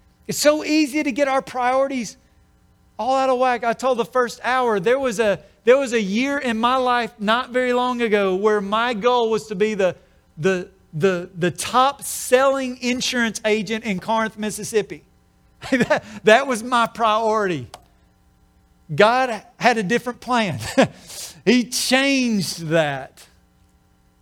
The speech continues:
And that's what we do when we bring our hearts and our plans yielded to Him. I'm not saying He's gonna call you to give up your job. I'm just saying He has a divine set of priorities.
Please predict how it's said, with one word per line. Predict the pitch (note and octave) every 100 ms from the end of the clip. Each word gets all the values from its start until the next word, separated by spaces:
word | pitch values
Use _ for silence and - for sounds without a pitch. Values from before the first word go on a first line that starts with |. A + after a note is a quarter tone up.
| _ _
And | F3+ F3+
that's | C4+ C4+
what | F4 D#4+
we | C#4+
do | A#3+ C#4 A#3
when | G3 F#3+
we | C4
bring | A3+ C4+ D4 C#4
our | G#3
hearts | - A#3+ C4+ C4+ A3+
and | G#3+
our | G3
plans | - A#3+ C4 G#3+ D#3+
yielded | A3+ B3+ A3
to | F#3+
Him. | G#3 B3+ A3
I'm | B3
not | A#3+ F#3+
saying | - A#3+ D4+ G#3+
He's | F#3
gonna | G#3+ F#3
call | F#3+ A3+ A3+
you | G#3
to | F3+
give | F#3 G3+
up | G#3
your | F#3
job. | D3+ A#3+ D4+ A3+ _ _ -
I'm | A3+ D#4+
just | B3
saying | - G#3+ F#3+ - _ _ _ _ _ _ _
He | - D#4 D4+
has | A3+ A3+ G3+ F#3+ - G#3+
a | F#3+ F3 D#3 - _ _ C#3+
divine | F3+ C#3+ G#3+ C4+ B3+
set | F3+ A3+ F#3+
of | D#3
priorities. | - F3+ E3 D#3+ D#3 C3+ B2+ - -